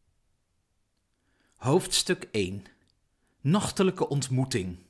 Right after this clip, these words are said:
Na een week is Kooiman weer zo ver hersteld dat hij even uit bed mag. Hij voelt zich nog zwak en hij kan niet lopen. Maar het ziet er naar uit dat hij helemaal zal genezen.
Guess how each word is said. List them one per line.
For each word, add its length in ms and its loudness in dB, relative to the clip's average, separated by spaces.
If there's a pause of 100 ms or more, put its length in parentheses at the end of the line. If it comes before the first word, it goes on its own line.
(1900)
Na 280 4
een 120 4
week 320 2
is 220 0
Kooiman 420 2
weer 180 0
zo 320 2
ver 240 0
hersteld 640 0
dat 160 0
hij 180 -2
even 340 -2
uit 200 0
bed 220 -2
mag. 460 -8 (1000)
Hij 160 -4
voelt 260 0
zich 180 2
nog 180 0
zwak 560 0
en 100 -6
hij 160 -2
kan 180 2
niet 180 2
lopen. 400 2 (640)
Maar 120 -2
het 140 0
ziet 180 -2
er 60 2
naar 180 2
uit 240 0
dat 140 -2
hij 140 0
helemaal 460 0
zal 220 2
genezen. 520 0